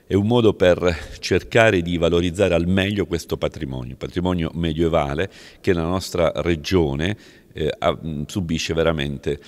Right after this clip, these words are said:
dei problemi notevoli. Fa-, è l'esempio chiarissimo, è la chiusura in questo periodo, eh, estivo,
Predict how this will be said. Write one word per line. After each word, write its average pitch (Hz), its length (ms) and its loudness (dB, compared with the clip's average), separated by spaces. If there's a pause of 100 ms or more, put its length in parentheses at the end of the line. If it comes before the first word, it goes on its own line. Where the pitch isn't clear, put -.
(140)
dei 85 180 0
problemi 78 460 -2
notevoli. 69 560 0
Fa-, 71 280 -6
è - 80 -8
l'esempio 76 580 -2 (220)
chiarissimo, 76 760 -2
è 71 200 -6
la 71 160 -6
chiusura 82 580 -2
in 71 80 -2
questo 73 380 -6
periodo, 76 500 0 (480)
eh, 71 420 -2
estivo, 80 640 0